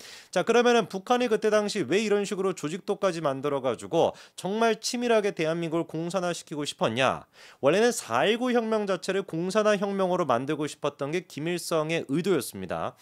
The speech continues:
근데 그게 공산화 운동으로 되지는 못했죠. 그쵸? 그래서 그것 때문에 천구백육십일 년도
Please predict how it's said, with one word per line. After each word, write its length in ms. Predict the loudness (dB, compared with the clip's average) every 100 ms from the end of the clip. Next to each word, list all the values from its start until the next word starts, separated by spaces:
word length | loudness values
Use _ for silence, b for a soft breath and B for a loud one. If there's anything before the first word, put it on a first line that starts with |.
| B
근데 140 | -2 0
그게 200 | 2 0
공산화 480 | -2 -2 0 4
운동으로 480 | 2 2 0 0 -2
되지는 420 | -2 -4 -4 -4 -2
못했죠. 400 | -2 -2 -4 -4
그쵸? 380 | -4 -2 -2 -2 B B
그래서 300 | 2 4 4
그것 300 | 2 2 2
때문에 500 | 2 2 2 2 2
천구백육십일 920 | -2 -2 0 0 0 -2 -4 -4 0
년도 440 | 2 2 2 2